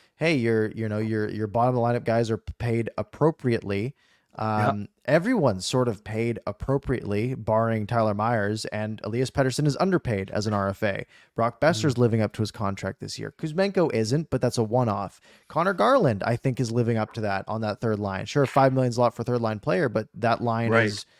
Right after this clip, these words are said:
Speaker 1: absolutely dangerous. And, you know, you couple that with Blueger making two million, um, and, and Joshua making under one million, and suddenly, yeah, it's what, a five, seven, eight million dollar third line? That's not crazy.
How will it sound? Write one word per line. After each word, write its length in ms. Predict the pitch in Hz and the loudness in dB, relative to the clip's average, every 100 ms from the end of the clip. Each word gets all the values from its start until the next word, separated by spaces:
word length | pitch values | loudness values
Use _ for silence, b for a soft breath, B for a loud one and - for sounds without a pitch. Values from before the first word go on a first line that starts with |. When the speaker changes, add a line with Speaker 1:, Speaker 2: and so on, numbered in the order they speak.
| b b - | b b -6
Speaker 1:
absolutely 460 | 117 101 110 123 120 | -4 -4 -4 -4 0
dangerous. 640 | 113 139 123 104 113 - | 2 2 2 0 0 -2
And, 320 | 113 104 98 | -4 -4 -8
you 80 | 107 | -10
know, 80 | 98 | -8
you 160 | 104 | -10
couple 280 | 101 123 - | -10 -8 -4
that 100 | 107 | -2
with 120 | 104 101 | -4 -4
Blueger 260 | 117 113 | -4 -2
making 260 | 107 101 98 | -4 -6 -6
two 160 | - 151 | 0 2
million, 440 | 139 135 135 123 b b b _ | 4 4 2 0 b b b _
um, 340 | 113 113 110 107 104 - | -8 -6 -4 -6 -10 -10
and, 300 | 117 113 107 | -8 -6 -6
and 120 | 107 | -4
Joshua 300 | 107 107 107 | 0 0 0
making 240 | 113 101 101 | -2 0 -2
under 240 | 104 104 | 0 2
one 220 | 107 185 | 2 2
million, 400 | 156 110 107 120 | 2 0 0 -2
and 100 | 147 | -6
suddenly, 320 | 156 220 233 294 | -8 -8 -6 -6
yeah, 340 | 440 392 156 | -4 -2 -2
it's 140 | 139 | -4
what, 140 | 127 110 | -4 -4
a 40 | |
five, 580 | 98 - 131 127 127 117 | -2 2 4 4 4 2
seven, 580 | - - 123 113 120 120 | 0 2 4 4 0 0
eight 180 | - 123 | -2 -2
million 260 | 135 131 127 | 0 2 4
dollar 240 | 127 131 | 4 4
third 220 | 127 139 | 4 2
line? 320 | 131 135 175 208 | 2 0 0 -4
That's 180 | 302 | -8
not 180 | - 185 | -6 -4
crazy. 440 | - 120 101 - | 0 0 0 -8